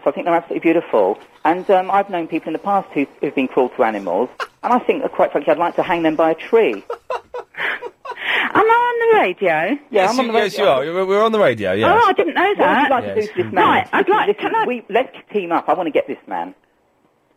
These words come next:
Speaker 2: Sorry?
Speaker 1: I, I'd love to get this. What would you like to do to this man? I'd like to teach him a lesson.
Speaker 2: I'd like to kick him in the goolies, and I'd
Speaker 1: Uh,
Speaker 2: like to shoot him with the gun in the goolies.
Speaker 1: You know what? That would be too easy.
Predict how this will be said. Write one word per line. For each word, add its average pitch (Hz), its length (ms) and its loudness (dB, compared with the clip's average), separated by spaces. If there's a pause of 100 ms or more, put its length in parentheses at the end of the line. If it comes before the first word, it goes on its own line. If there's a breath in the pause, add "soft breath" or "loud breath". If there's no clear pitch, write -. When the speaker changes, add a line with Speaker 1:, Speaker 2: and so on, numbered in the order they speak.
(160)
Speaker 2:
Sorry? 254 240 2 (100)
Speaker 1:
I, 156 140 4
I'd 202 80 2
love 214 160 -2
to - 60 -16
get 196 200 0
this. 156 160 -6
What 233 140 2
would 240 100 -6
you 233 60 -10
like 226 160 -4
to 180 40 -20
do 185 160 2
to - 80 -8
this - 160 -10
man? 156 200 0
I'd - 80 0
like 202 100 0
to - 140 -16
teach - 140 -4
him 170 120 -6
a 160 60 2
lesson. 139 520 -2
Speaker 2:
I'd 269 140 2
like 311 240 0
to 277 80 -12
kick - 240 -10
him 262 140 -2
in 247 100 0
the 247 60 -2
goolies, 226 440 2
and 220 140 2
I'd 226 60 4
Speaker 1:
Uh, - 20 2
Speaker 2:
like 247 200 0
to 302 80 -2
shoot - 340 0
him 240 160 -2
with 269 120 0
the 247 80 0
gun 262 280 0
in 175 100 -6
the 180 80 -6
goolies. 185 240 2
Speaker 1:
You 190 60 2
know 202 140 4
what? - 120 -4
That 226 100 2
would 220 120 0
be 208 60 -10
too 202 200 -4
easy. 190 380 -2